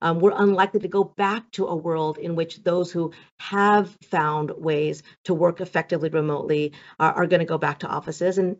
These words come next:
you know, it forces us to think about what that means. It also forces us to, you know, or it's an opportunity too, to think about how we train staff, right? This is about not just working with technology, but how do you continue to get a-, the advantage of working with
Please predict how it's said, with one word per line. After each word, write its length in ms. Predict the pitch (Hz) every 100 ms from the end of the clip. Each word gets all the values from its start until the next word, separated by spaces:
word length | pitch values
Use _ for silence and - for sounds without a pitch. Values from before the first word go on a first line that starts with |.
| -
you 80 | 185
know, 60 |
it 60 | 156
forces 260 | 185 180
us 60 | 180
to 100 | 180
think 160 | 190 170
about 140 | 175
what 140 | 180
that 120 | 180 220
means. 260 | 202 151
It 80 | -
also 240 | 160 165
forces 380 | 196 196 180 170
us 140 | 180 -
to, 240 | 175 165 - - -
you 80 | 185
know, 240 | 170 175 -
or 160 | 208 196
it's 160 | 185
an 40 | 214
opportunity 420 | 185 196 196 175
too, 180 | 240 220
to 60 |
think 200 | 185 185
about 180 | 175 170
how 200 | - 170
we 160 | 180 180
train 580 | - - 202 233 262 233
staff, 480 | - 135 - -
right? 320 | 147 170 - -
This 180 | 180 185
is 80 | 165
about 320 | 170 165 151
not 180 | 160 170
just 200 | 165 -
working 420 | 165 165 160 165 - - -
with 160 | 214 220
technology, 480 | 202 170 160 160
but 120 | 175 160
how 200 | - 160
do 80 |
you 80 | 165
continue 340 | 175 160 165 160
to 160 | 156 - _ _ -
get 160 | 208
a-, 120 | 190 -
the 80 | 196
advantage 320 | 170 170 170
of 80 | 151
working 260 | 180 180 170
with 160 | 180